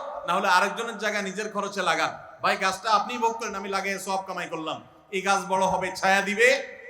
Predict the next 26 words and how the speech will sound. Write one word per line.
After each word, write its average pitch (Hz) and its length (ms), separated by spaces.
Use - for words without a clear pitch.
এক 185 160
সময় 220 260
গরমের 190 360
তীব্রতা 185 340
একটু 180 300
হলেও 240 240
কমতে 208 380
সাহায্য 269 440
করবে, 240 380
এর 196 160
মাধ্যমে 185 380
আপনি 170 240
আল্লাহর 165 280
কাছে 151 180
সওয়াব 139 340
পেয়ে 120 180
যাবেন। 110 220
বিধায় 202 340
গরমের 233 300
তীব্রতায় 214 540
ঈমানদার 208 580
সে 208 180
আল্লাহ 185 280
তাআলার 175 220
কাছে 175 260
স-, - 300